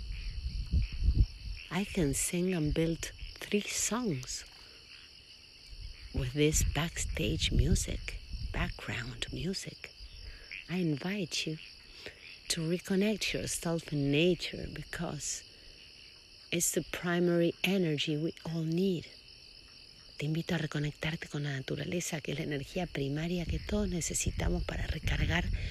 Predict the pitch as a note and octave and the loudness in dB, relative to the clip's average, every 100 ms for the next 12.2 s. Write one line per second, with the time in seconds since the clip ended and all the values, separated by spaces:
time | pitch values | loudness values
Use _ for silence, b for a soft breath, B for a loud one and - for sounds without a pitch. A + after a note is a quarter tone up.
0 | B B B B D#3+ E3+ E3 - - - | B B B B 4 4 4 -2 -4 -2
1 | C#3 C#3+ B2+ - D#3+ C#3+ A#2+ - D#3+ - | -2 -2 -2 -2 -4 -4 -6 -8 0 8
2 | - C3+ D3 C#3 C3+ - - - C#3 A#2 | 8 8 2 -2 -4 -4 -4 -2 -2 0
3 | C#3 - E3+ E3 C3+ - - - - - | -2 -2 0 -2 -4 -10 -18 -16 -18 -18
4 | - B B - - D#3 D3+ D#3 D#3 E3 | -20 B B 0 4 4 4 4 4 4
5 | E3 - D3+ - - F3+ - D3 C#3+ - | 2 2 -2 2 2 2 2 0 0 0
6 | - - E3+ E3 - - D#3+ D3+ B2+ D3+ | -2 -4 -4 -4 -6 -6 -6 -6 -8 -8
7 | D3+ - - - - - - - B B | -8 -10 -10 -10 -10 -12 -16 -20 B B
8 | B B B B B B B B B B | B B B B B B B B B B
9 | B B B - - - - - - - | B B B -20 -20 -20 -20 -20 -20 -20
10 | - - - - D#3+ - E3 E3 - E3+ | -20 -20 -14 -6 -6 0 2 2 2 0
11 | D#3 - F#3+ F3 F3 F3 F3 D#3+ C#3+ C#3 | -2 0 4 6 6 6 4 6 4 2
12 | - C#3+ | -2 -8